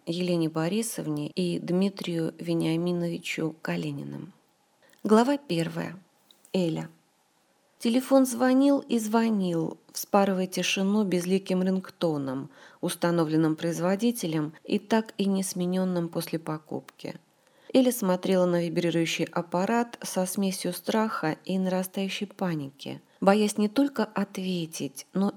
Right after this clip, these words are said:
и просто перевернуть мобильный, чтобы увидеть на экране номер звонившего. «Мама, телефон!» раздался высокий, перекрывающий рингтон голос сына.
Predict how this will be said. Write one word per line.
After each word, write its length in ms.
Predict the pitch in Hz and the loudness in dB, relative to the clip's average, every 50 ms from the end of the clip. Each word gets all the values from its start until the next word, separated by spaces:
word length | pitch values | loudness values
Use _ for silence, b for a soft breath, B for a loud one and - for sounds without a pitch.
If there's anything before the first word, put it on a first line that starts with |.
| - | -4
и 60 | 214 | -6
просто 420 | 208 - - - 240 240 240 - 220 | -4 -2 0 0 0 0 0 -4 -6
перевернуть 760 | 226 - 220 220 220 220 233 233 233 233 220 180 - - - | -2 -2 0 0 2 2 2 2 2 2 0 0 -2 -2 0
мобильный, 720 | 156 160 170 170 180 208 220 214 208 175 156 151 151 B B B | 0 0 0 0 0 0 0 0 0 0 0 -2 -4 B B B
чтобы 360 | B - - 196 180 175 196 - - | B -4 0 0 4 4 2 2 2
увидеть 560 | - 208 208 196 190 185 143 151 147 - - | 2 0 2 2 0 0 0 -2 -4 -4 -2
на 220 | - 175 170 170 170 | -2 0 0 0 0
экране 540 | 170 - 185 196 190 185 180 160 147 147 - - _ | 0 -2 0 0 2 2 2 0 0 -2 -6 -8 _
номер 320 | - 170 165 165 165 160 160 | -4 -2 -2 -2 -2 -2 -4
звонившего. 760 | 151 151 160 156 151 139 139 - - - 123 - 139 139 - _ _ _ _ _ _ _ _ | -6 -6 -6 -6 -6 -6 -8 -8 -8 -8 -8 -10 -14 -16 -16 _ _ _ _ _ _ _ _
«Мама, 500 | - 220 240 240 233 220 185 165 165 165 - - | 4 6 6 8 8 6 4 4 2 -2 -8 -4
телефон!» 760 | - 240 240 254 294 285 - - 220 202 202 190 190 196 208 - b b b b b b b b b b b b | 0 4 4 4 4 2 2 0 2 2 2 2 0 -4 -6 -12 b b b b b b b b b b b b
раздался 560 | - 196 190 185 185 185 180 175 - - 185 | 0 0 0 2 4 4 4 4 2 -6 -4
высокий, 720 | 170 180 185 180 - - 226 233 220 - - 170 151 151 - - - - | -2 -2 -2 0 2 4 2 2 2 0 -4 -2 -2 -4 -6 -10 -8 -2
перекрывающий 800 | - 190 190 190 - 190 190 180 190 185 175 170 - - - 170 | 0 0 0 0 0 0 2 4 4 4 4 4 0 0 0 0
рингтон 560 | 170 170 170 175 - - - 196 202 196 180 | 2 0 0 0 -4 -4 -2 0 0 0 0
голос 420 | 185 175 170 165 170 170 165 - - - | 2 2 2 2 2 0 -2 -6 -12 -12
сына. 580 | - - - 160 143 139 139 135 - 135 - | -12 -8 -6 -6 -4 -4 -4 -6 -8 -10 -12